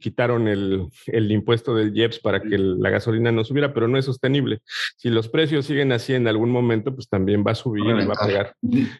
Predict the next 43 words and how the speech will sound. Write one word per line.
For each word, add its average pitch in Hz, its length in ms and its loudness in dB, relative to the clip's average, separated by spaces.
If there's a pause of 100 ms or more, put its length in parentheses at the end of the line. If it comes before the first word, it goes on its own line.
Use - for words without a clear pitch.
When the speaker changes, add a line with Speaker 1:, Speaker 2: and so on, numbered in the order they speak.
(160)
Speaker 1:
Ajá, 113 380 0
y, 127 140 0
y, 123 220 0
y 127 40 0
la 127 80 4
inflación, 139 480 -2
pues, 147 140 0
dicen 139 160 0
que 143 80 0
es 143 80 -2
el 127 100 2
impuesto 123 400 0
más 123 200 0
caro, 123 280 0
sobre 98 320 0
todo 113 520 -2 (380)
para 110 180 0
la 110 120 0
gente 120 320 -4
con 113 160 0
menos 113 260 0
recursos, 104 580 -2
¿no? 110 100 2 (580)
Y 107 140 2
Speaker 2:
Ujú. 127 40 2
Speaker 1:
es 127 100 -2
ahí 131 200 0
donde 120 260 0
yo 113 140 0
creo 127 180 -4
que, 101 540 0 (400)
pues, 104 200 2 (220)
podamos 120 380 0
empezar 117 360 0
a 113 80 2
ver 113 220 0
que 104 400 0 (140)
baja 127 340 0
fuerte 107 320 0
el 107 80 -2
consumo, 123 680 0 (500)
eh, 98 400 0
después 113 840 -2